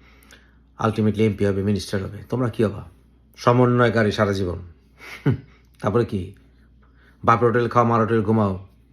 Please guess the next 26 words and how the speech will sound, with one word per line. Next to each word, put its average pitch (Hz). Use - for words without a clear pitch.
কয়দিন 123
রাস্তাঘাটে 123
সমন্বয়গিরি 113
করবা? 90
হুম? 135
ইউনিভার্সিটিতে 147
তোমরা 127
রাজনীতি 131
বন্ধ 117
করতে 113
চাও 107
না, 113
ইউনিভার্সিটির 107
বন্ধ, 107
রাজনীতি 98
বন্ধ 101
তো 98
হবেই 131
না, 104
অসম্ভব। 113
রাজনীতি 113
বন্ধ 127
করতে 135
চাইলে 113
তোমাদের 110
যারা 107